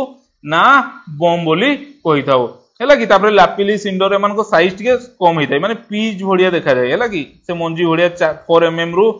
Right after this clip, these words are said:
ଥାର୍ଟି ଟୁ ଏମ୍ ଏମ୍ ପର୍ଯ୍ୟନ୍ତ ଯଦି ତାଙ୍କର ସାଇଜ ରହିଲା, ତ ତାକୁ ଲାପିଲି ଆଉ ସିଣ୍ଡର ଭଳିଆ ଆମେ କହୁ। ସେଇଭଳିଆ ଲାପିଲିଟା ଗୋ-, ଗୋଟେ ମାନେ ଟିକେ somewhat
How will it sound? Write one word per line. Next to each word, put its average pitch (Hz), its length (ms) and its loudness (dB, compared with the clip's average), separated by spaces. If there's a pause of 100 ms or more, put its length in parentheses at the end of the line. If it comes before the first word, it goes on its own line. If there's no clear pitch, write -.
(220)
ଥାର୍ଟି 160 220 -4
ଟୁ 165 100 -4
ଏମ୍ 160 180 -4
ଏମ୍ 165 160 -8 (100)
ପର୍ଯ୍ୟନ୍ତ 160 340 -4
ଯଦି 160 180 -6
ତାଙ୍କର 160 240 -4
ସାଇଜ 156 320 0
ରହିଲା, 175 320 2 (320)
ତ - 60 -8
ତାକୁ 175 200 0
ଲାପିଲି 170 500 0 (300)
ଆଉ 214 200 2
ସିଣ୍ଡର 160 380 -2
ଭଳିଆ 165 340 0 (220)
ଆମେ 180 160 -4
କହୁ। 143 260 -2
ସେଇଭଳିଆ 202 540 2 (280)
ଲାପିଲିଟା 170 520 2
ଗୋ-, 170 260 -2 (160)
ଗୋଟେ 165 200 0
ମାନେ 170 220 0 (580)
ଟିକେ 170 240 -4
somewhat 170 460 0